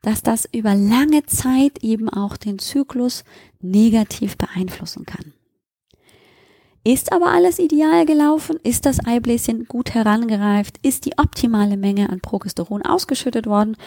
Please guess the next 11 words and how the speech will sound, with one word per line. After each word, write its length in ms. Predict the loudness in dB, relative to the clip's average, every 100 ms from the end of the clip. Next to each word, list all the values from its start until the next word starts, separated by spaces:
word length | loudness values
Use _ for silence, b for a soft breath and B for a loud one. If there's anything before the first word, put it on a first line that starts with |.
| B B B -2
Kommt 260 | 0 0
es 160 | -2 0
irgendwann 600 | 2 4 4 2 0 -2
dann 340 | -4 -4 -6 -14 b b b b b b _ _
zur 200 | -2 -2
Blutung, 560 | 2 2 2 2 0 -2 -2
wenn 380 | 0 0 -2 -4
keine 580 | 2 2 2 0 0 -2 _ _
Schwangerschaft 720 | -8 0 2 2 0 -4 -4 -8
eingetreten 540 | -8 -8 -10 -12 -12
ist? 240 | -16 -16